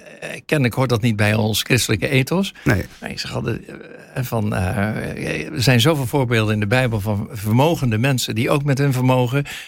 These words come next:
Speaker 1: iets deden, hè. Als, eh, Jozef van Arimathea niet was geweest, had Jezus niet begraven geworden
Speaker 2: Nee.
Speaker 1: op de manier waarop hij begraven is geweest. Eh, eh,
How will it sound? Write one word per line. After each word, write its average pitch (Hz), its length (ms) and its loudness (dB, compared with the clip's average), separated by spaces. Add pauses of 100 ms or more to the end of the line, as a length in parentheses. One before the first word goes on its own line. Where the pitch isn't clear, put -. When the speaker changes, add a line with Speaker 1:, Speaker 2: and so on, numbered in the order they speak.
(120)
Speaker 1:
iets 139 200 2
deden, 135 480 2
hè. 196 140 -4
Als, 113 220 -6
eh, 113 200 0
Jozef 120 260 -2
van 127 140 0
Arimathea 113 380 2
niet 123 180 2
was 110 160 2
geweest, 120 240 0
had 113 120 -4
Jezus 117 340 0
niet 123 180 2
begraven 123 420 0
geworden 123 400 -2
Speaker 2:
Nee. 120 200 4
Speaker 1:
op - 120 -6
de 127 80 -2
manier 123 200 2
waarop 120 200 0
hij 123 120 2
begraven 131 400 0
is 117 100 -6
geweest. - 400 -4 (560)
Eh, 101 240 4
eh, - 420 2